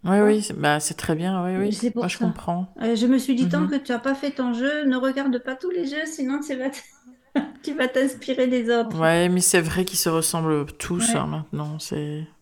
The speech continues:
Speaker 2: Alors,
Speaker 1: ouais.
Speaker 2: du coup, j'avais pas, j'ai, j'en ai pas beaucoup, moi, de jeux. J'ai le tarot de Béline, j'ai le tarot, euh, de Marseille, mais à la version Zigane,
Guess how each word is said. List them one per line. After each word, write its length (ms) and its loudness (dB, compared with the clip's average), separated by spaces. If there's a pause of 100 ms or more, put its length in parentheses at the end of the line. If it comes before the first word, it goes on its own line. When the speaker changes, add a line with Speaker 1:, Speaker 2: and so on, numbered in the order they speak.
(120)
Speaker 2:
Alors, 180 4
Speaker 1:
ouais. 40 4
Speaker 2:
du 140 4
coup, 120 -2
j'avais 300 0
pas, 500 -2
j'ai, 580 -2
j'en 240 -2
ai 60 -2
pas 160 -4
beaucoup, 320 -4
moi, 180 0
de 140 -6
jeux. 240 -6
J'ai 340 -4
le 460 -4
tarot 340 -2
de 720 -4 (420)
Béline, 440 2 (840)
j'ai 240 2
le 320 4
tarot, 460 2
euh, 140 2
de 100 0
Marseille, 560 -2
mais 320 -4
à 100 -2
la 80 -2
version 420 -4
Zigane, 380 0